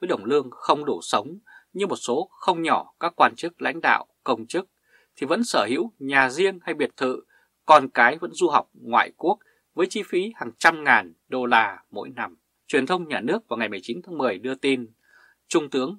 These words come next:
Trần Văn Độ hiện nay không phải ai cũng chính trực được đâu. Theo bài báo vào ngày mười chín tháng mười,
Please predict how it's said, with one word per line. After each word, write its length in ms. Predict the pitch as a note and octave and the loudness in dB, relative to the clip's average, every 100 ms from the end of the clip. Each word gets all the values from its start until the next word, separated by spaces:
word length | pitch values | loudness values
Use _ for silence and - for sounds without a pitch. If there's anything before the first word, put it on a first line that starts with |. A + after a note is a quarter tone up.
| _ | _
Trần 240 | - B2 A#2 | -2 -2 -2
Văn 200 | F3 D#3+ | -4 2
Độ 240 | C#3+ - _ _ | 0 0 _ _
hiện 240 | A#2 A2+ | -8 2
nay 260 | C3 A#2+ G2+ _ | 4 4 0 _
không 260 | - C#3 C#3 | -10 -8 -2
phải 180 | B2 | -2
ai 380 | - C3 B2+ G#2 - | 0 4 4 2 -10
cũng 160 | - - | -14 -8
chính 180 | B2+ F3 | -8 -2
trực 180 | E3 - _ | -2 -4 _
được 220 | G#2+ - | -14 -2
đâu. 340 | A#2+ C3+ A#2 _ _ _ _ - | 2 2 0 _ _ _ _ 2
Theo 180 | G#3 | 4
bài 140 | F#3 A2 | 4 2
báo 300 | G#2+ A#2 G3+ | 2 0 -2
vào 120 | A2+ | -8
ngày 80 | A2 | -8
mười 100 | G2 | -12
chín 220 | F2 B2+ F3 | -10 -10 -10
tháng 160 | F3 | -8
mười, 260 | D#3+ A#2 | -4 -4